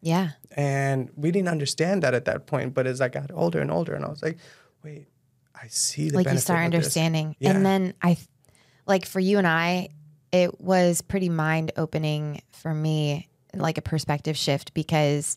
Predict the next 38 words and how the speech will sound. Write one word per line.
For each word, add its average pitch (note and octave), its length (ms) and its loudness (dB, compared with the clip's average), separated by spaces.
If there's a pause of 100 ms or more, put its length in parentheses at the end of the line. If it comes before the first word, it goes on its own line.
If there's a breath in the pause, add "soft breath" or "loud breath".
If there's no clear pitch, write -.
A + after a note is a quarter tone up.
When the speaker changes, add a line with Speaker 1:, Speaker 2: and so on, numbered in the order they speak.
(640 soft breath)
Speaker 1:
this G#3 160 2
is G#3+ 100 -2
one G3 100 4
of F3 40 4
the E3+ 60 4
first E3 240 0
projects D#3+ 460 2 (120)
I E3 200 2
was F3 120 2
a F3 60 2
part D3+ 300 2
of D3+ 200 2
in D#3+ 120 -2
the D#3 60 0
community D3+ 440 -2
where D3 120 -2
you're D3+ 140 -6 (160)
literally D#3+ 640 0
actively C#3 440 -4
helping C3+ 340 -2
like D3 160 -8
this. C#3+ 240 -4
Like, D3 160 -6
you E3 100 0
can D3+ 180 -2
see E3+ 360 0
the D3+ 120 0
difference D3+ 500 -4
that D3 160 -4
you're E3+ 120 -2
making. F3 480 0
Speaker 2:
Mm-hmm. B2+ 500 0 (120)
Speaker 1:
And E3+ 300 4
you E3 240 4
also E3+ 380 2
start E3+ 340 0
to E3 100 0
see D#3+ 380 -2